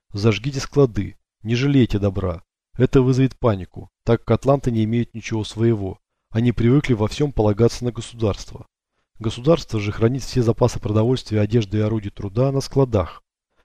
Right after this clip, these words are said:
Увидев, что они горят, Марилы и Ерши поймут, что все кончилось, и прекратят сопротивление. И еще. Не трогайте людей в одеждах с черной полосой. Это наши люди. Не трогайте людей в черных плащах.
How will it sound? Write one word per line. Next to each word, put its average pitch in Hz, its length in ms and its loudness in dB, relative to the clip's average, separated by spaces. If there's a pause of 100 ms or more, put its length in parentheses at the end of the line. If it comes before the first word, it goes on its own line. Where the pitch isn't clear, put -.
(300)
Увидев, 139 380 2
что - 160 -2
они 113 160 0
горят, 117 420 4
Марилы 117 440 4
и 107 60 4
Ерши 143 360 2
поймут, 156 560 0
что - 160 -10
все 139 220 -4
кончилось, - 560 -8 (240)
и 107 80 -8
прекратят 113 520 2
сопротивление. 110 840 -4 (400)
И 113 100 -4
еще. 107 400 -4 (400)
Не 107 100 -6
трогайте 160 440 0
людей 110 220 2
в 123 100 4
одеждах 127 400 2
с - 80 -18
черной 117 320 -4
полосой. 113 540 -2 (340)
Это 110 200 0
наши 127 300 0
люди. 90 320 -10 (400)
Не 110 120 -8
трогайте 147 420 0
людей 117 260 0
в - 80 -4
черных 120 300 -4
плащах. 104 580 -4